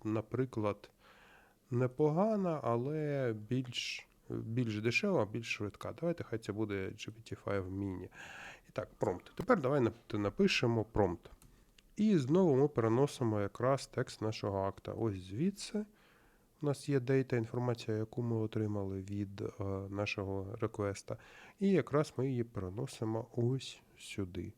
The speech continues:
Переносимо на нижче текст акта такий-то. Так, знову ми можемо додати ось тут, е, якийсь системний промпт, але немає в цьому зараз великого сенсу. Давайте так і зробимо.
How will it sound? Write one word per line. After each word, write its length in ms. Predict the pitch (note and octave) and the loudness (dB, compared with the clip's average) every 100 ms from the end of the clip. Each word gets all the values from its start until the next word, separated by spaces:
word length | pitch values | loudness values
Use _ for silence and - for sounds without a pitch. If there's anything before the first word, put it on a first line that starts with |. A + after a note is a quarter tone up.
| _ _ _ _ | _ _ _ _
Переносимо 460 | _ B2 C3 - F#2+ | _ -6 -4 -4 -4
на 120 | F#2+ | 0
нижче 360 | A2 F3+ - - | 2 0 -2 -6
текст 400 | - A#2 - - | -2 -2 -4 -2
акта 380 | A#2 - - G2+ _ _ | 0 0 -6 -8 _ _
такий-то. 500 | - - - F#2 G2+ - _ - - - _ _ | -12 -10 -8 -8 -10 -14 _ -20 -20 -20 _ _
Так, 380 | - G2+ E2+ - B2 | 0 0 0 -6 -4
знову 380 | A#2 C#3+ A#2+ | 4 6 6
ми 160 | G#2+ D3 | 6 8
можемо 500 | D3 B2+ G2+ F#2+ F#2 | 8 8 6 4 -4
додати 500 | F2+ F#2+ G2 F#2 F#2 | -4 0 0 0 -2
ось 220 | F2+ - | -6 -8
тут, 360 | - G2 - - | -6 -6 -6 -8
е, 500 | G2 F#2+ F#2 F#2 F#2 F#2+ _ - _ - | -4 -2 -2 -2 -4 -8 _ -20 _ -2
якийсь 420 | A2 G2 G#2 G2 | 0 0 -2 -2
системний 500 | - G2+ - A2 A#2+ | -4 -4 -2 2 2
промпт, 380 | A#2+ A3+ A3+ - | 2 2 2 0
але 280 | D3 E3 C3 | 0 4 4
немає 400 | A#2 G2+ F2+ F2 | 4 4 0 -4
в 60 | |
цьому 300 | - G2 F#2+ | -8 -8 -6
зараз 380 | F#2+ F#2+ F#2 - | -4 -4 -6 -4
великого 380 | A2+ A#2 C3+ C#3 | -2 0 0 -2
сенсу. 440 | - G3+ F#3+ - | -2 -2 -2 -4
Давайте 320 | G2+ G2+ G2 G2+ | -6 -6 -6 -10
так 200 | G2 G#2+ | -8 -6
і 40 | |
зробимо. 460 | A#2 F3 D#3 B2+ | -2 0 0 -2